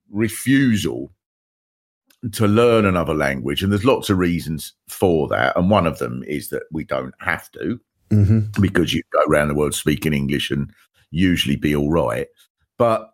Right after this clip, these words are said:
Speaker 1: part of it, I think it's the, and I, I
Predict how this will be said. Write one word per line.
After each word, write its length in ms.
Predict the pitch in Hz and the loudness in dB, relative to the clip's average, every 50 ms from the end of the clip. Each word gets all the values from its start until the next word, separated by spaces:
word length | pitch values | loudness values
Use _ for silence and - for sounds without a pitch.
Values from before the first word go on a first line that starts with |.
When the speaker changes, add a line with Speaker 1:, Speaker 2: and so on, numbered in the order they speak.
| _ _ _ _ _ _ _ _ _ - - - 98 | _ _ _ _ _ _ _ _ _ -20 -18 -14 -8
Speaker 1:
part 360 | - - 208 220 214 196 147 | -2 0 2 2 4 4 2
of 100 | - 117 | 2 2
it, 240 | 90 78 69 71 78 - | 2 2 2 0 0 0
I 140 | - 120 123 | 0 0 0
think 360 | - - 160 156 151 - - | 0 0 0 0 0 -2 0
it's 280 | - 135 - - - - | 0 0 0 0 -4 -2
the, 360 | - 135 131 127 123 120 113 - | 0 2 2 4 4 4 4 2
and 140 | 110 117 | 2 2
I, 100 | 120 127 131 - | 2 0 -2 0
I 140 | - 120 120 | 0 -2 -2